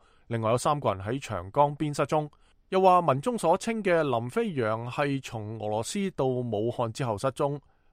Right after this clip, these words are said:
咁警方已經立案偵查。不過包括好多網民在內嘅外界就注意到，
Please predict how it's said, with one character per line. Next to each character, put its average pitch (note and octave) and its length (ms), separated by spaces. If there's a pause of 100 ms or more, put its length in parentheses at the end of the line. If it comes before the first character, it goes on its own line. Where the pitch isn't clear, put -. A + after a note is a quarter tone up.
(100)
咁 B2 140
警 A2+ 200
方 C3 240
已 A2+ 120
經 C#3 160
立 B2+ 40
案 G2+ 120
偵 A#2+ 280
查。 B2 220 (280)
不 A3+ 100
過 G3 220
包 A3+ 160
括 F#3 120
好 D#3 220
多 G#3+ 220
網 D3+ 260
民 B2+ 180
在 C3 160
內 C3 100
嘅 D3 220
外 C3 200
界 D3 200
就 C3+ 120
注 D3+ 160
意 D3+ 180
到， B2+ 320